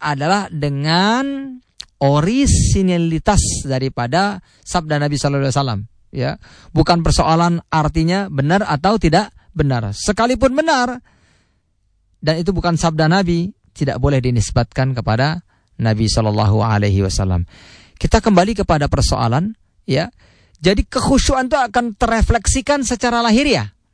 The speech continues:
Kalau lahiriahnya itu acak-acakan, nggak mungkin hatinya khusyuk. Tapi lahiriahnya itu terlihat khusyuk,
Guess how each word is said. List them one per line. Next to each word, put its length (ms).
Kalau 240
lahiriahnya 880
itu 80
acak-acakan, 800
nggak 80
mungkin 320
hatinya 320
khusyuk. 320
Tapi 240
lahiriahnya 1120
itu 560
terlihat 480
khusyuk, 400